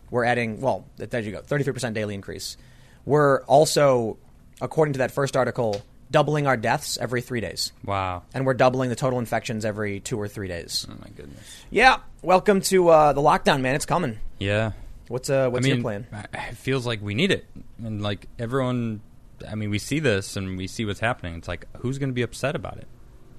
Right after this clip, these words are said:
Speaker 2: Who, who's gonna wanna go outside? I
Speaker 1: That's
Speaker 2: don't wanna
Speaker 1: scary,
Speaker 2: go to
Speaker 1: though,
Speaker 2: the
Speaker 1: man.
Speaker 2: store.
Speaker 1: I
Speaker 2: I
Speaker 1: know,
Speaker 2: don't,
Speaker 1: me
Speaker 2: I don't
Speaker 1: neither.
Speaker 2: wanna go anywhere. I wanna stay in this house and stay away from people.
Speaker 1: But you know what gets me, like,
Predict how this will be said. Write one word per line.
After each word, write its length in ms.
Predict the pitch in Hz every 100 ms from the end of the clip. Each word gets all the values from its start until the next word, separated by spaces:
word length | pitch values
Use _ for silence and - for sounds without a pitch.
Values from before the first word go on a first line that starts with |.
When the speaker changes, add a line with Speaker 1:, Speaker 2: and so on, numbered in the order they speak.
| -
Speaker 2:
Who, 120 | 131 -
who's 300 | 127 143 135
gonna 220 | 139 120
wanna 260 | 113 156 117
go 160 | 90
outside? 400 | 85 85 92 92 - - - - -
I 80 | 101
Speaker 1:
That's 60 | 151
Speaker 2:
don't 60 | 185
wanna 140 | 120
Speaker 1:
scary, 100 | 110
Speaker 2:
go 60 | 104
to 40 |
Speaker 1:
though, 60 | 95
Speaker 2:
the 60 | 92
Speaker 1:
man. 100 | 92
Speaker 2:
store. 360 | 101 123 160 - - - - - -
Speaker 1:
I 80 | 123
Speaker 2:
I 20 |
Speaker 1:
know, 80 | 165
Speaker 2:
don't, 80 | 147
Speaker 1:
me 60 | 156
Speaker 2:
I 20 |
don't 100 | 165
Speaker 1:
neither. 100 | 151
Speaker 2:
wanna 140 | 156
go 140 | 143 139
anywhere. 400 | 170 160 90 87
I 40 |
wanna 280 | 131 147 127 - -
stay 260 | - 127
in 100 | 131
this 140 | 123 120
house 360 | 117 147 -
and 400 | 104 98 95 98 -
stay 200 | - 101
away 180 | 107 160
from 180 | 101
people. 360 | 90 87 87 85 - -
Speaker 1:
But 120 | 147
you 80 | 151
know 60 | 202
what 120 | 180
gets 160 | 175 151
me, 360 | 151 131 117 - - - - - - -
like, 220 | 117